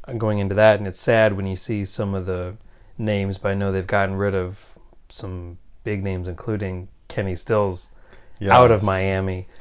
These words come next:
Speaker 1: uh,
Speaker 2: He's
Speaker 1: which,
Speaker 2: fast.
Speaker 1: which kinda leaves them in some, some bad heaps there,
Speaker 2: Mm-hmm.
Speaker 1: trying to dig through their quarterbacks, and Fitzpatrick is probably, uh, he's usually suited to help, but last time you saw him winning any games, I mean, he had,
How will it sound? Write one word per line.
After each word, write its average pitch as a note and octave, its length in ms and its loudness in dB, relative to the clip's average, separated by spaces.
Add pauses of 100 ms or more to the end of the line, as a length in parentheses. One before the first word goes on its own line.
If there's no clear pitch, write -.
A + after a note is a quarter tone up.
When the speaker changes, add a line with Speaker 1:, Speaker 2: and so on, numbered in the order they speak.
(300)
Speaker 1:
uh, G2+ 280 8
Speaker 2:
He's F#2 80 2
Speaker 1:
which, G2 160 4
Speaker 2:
fast. B2+ 180 4
Speaker 1:
which - 260 2 (160)
kinda G#2+ 260 -2
leaves G2 340 0
them F#2+ 380 -2 (340)
in G2+ 140 -4
some, F2 400 -8 (220)
some F#2 260 -12
bad G2 340 0
heaps G#2+ 440 -8
there, G2+ 340 -2
Speaker 2:
Mm-hmm. G#2 220 -2 (260)
Speaker 1:
trying F#2+ 240 -2
to F#2 100 -2
dig F#2+ 300 -4
through G#2 160 -4
their F#2 140 -2
quarterbacks, F#2+ 760 -2
and F#2+ 180 -10
Fitzpatrick G2+ 880 -4
is F#2+ 360 -10 (100)
probably, G2+ 480 0
uh, F#2 240 -2
he's - 280 -10
usually C3+ 280 0
suited A#2 720 -2
to F#2+ 120 -4
help, G#2+ 360 0
but F#2+ 240 -8 (920)
last A2 220 6
time A#2 140 2
you G2 80 0
saw G#2+ 240 4
him G2 140 0
winning G2 280 0
any F#2 140 -4
games, G2+ 440 0
I F#2 40 -2
mean, F#2 160 -6
he F#2 120 -6
had, F2+ 360 -6